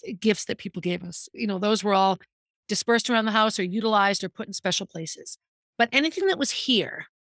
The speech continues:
the day Molly walked out that door and got into that ambulance, remained here. And as we would clean up or go through, like, when we were at the hospital up at Dartmouth, Kenny had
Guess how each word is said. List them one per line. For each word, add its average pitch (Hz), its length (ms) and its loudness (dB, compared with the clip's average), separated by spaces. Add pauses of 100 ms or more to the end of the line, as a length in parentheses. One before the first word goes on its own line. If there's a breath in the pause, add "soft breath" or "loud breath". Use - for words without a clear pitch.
the 202 180 -6
day 202 180 4
Molly 202 280 4
walked 226 240 2
out 202 160 2
that 185 180 -2
door 185 220 0
and 165 100 -6
got 175 140 -2
into 185 120 -4
that 165 160 -2
ambulance, 180 720 0
remained 185 380 0
here. 170 320 -10 (180)
And 208 240 4
as 214 160 4
we 233 80 2
would 208 180 -2
clean 247 260 4
up 262 280 6
or 175 200 2
go 202 180 0
through, 240 300 2
like, 208 180 2
when 226 100 0
we 262 100 6
were 247 60 8
at 240 80 4
the 208 80 -4
hospital 185 720 0 (120)
up - 180 -6
at - 100 -6
Dartmouth, 175 420 -4
Kenny 208 260 2
had 185 320 0